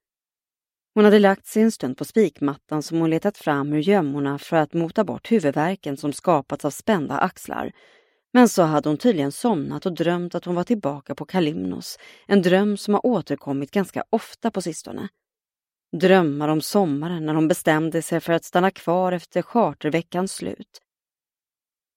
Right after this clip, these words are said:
Hon hade flyttat in i en ljuvlig liten etta med uteplats,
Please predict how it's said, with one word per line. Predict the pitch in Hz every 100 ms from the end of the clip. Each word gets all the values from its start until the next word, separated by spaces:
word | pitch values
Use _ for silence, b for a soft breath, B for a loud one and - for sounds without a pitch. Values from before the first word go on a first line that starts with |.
| -
Hon | 202
hade | 185
flyttat | 185 196 220 -
in | 170 156
i | 160
en | 160
ljuvlig | 160 240 175 143 151
liten | 151 147 165 -
etta | 226 - -
med | 151 -
uteplats, | 240 147 143 - 180 - -